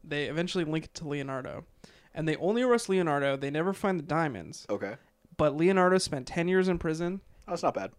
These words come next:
Speaker 1: But he refused to give up his crew members, even
Speaker 2: Good
Speaker 1: though they were the
Speaker 2: man.
Speaker 1: ones that got him in the clink.
Speaker 2: Yikes.
Speaker 1: So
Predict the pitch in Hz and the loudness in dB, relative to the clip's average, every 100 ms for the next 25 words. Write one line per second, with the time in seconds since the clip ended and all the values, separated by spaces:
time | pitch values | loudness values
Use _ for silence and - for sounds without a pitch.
0 | - 165 165 170 160 - 190 226 220 185 | -8 -4 0 0 -2 -4 -2 -2 -2 0
1 | 175 170 156 - 143 - 175 156 117 - | 2 2 2 -2 -6 -2 -2 -2 -4 -10
2 | - - - _ - 156 147 139 147 160 | -14 -18 -20 _ -8 -4 -4 -2 0 2
3 | 160 156 156 151 - 160 165 156 147 - | 0 0 -4 -6 0 2 2 0 -4 -2
4 | 180 180 - - _ _ - - - - | 0 0 -2 -14 _ _ -20 -20 -20 -20
5 | - - 104 - - - 143 127 117 | -16 -12 -14 -14 -8 -2 0 0 -4